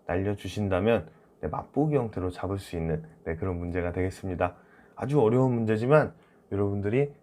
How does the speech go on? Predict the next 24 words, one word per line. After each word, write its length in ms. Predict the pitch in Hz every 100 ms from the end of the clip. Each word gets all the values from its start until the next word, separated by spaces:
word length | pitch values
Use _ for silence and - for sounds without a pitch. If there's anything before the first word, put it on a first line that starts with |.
| -
차근차근, 540 | - 156 135 117 92 -
네, 100 | 92
수리께서 460 | - 113 110 107 101
쫓아오시면, 760 | - - 117 107 - 131 110 - - _
네, 80 | 90
해결할 360 | 113 123 110
수 120 | 107 92
있기 160 | -
때문에, 500 | - 98 110 131 - - - _
네, 80 | 104
힘내시고요. 720 | - 131 92 90 98 92 87 - _
다음 240 | - 104 107
문제도 280 | 98 92 95
한번 420 | 92 90 92 113
풀어보도록 560 | - 113 95 90 85 101
하겠습니다. 600 | 107 107 92 85 82 - - _ _ _ _ _
자, 120 | - -
두 140 | -
번째 300 | 151 202 208
문제도, 540 | 175 143 135 151 120 - _ _
네, 260 | 95 85 - _
난이도가 600 | - 117 113 107 120 -
굉장히 420 | - 131 165 160 98
높은, 460 | 90 - 104 80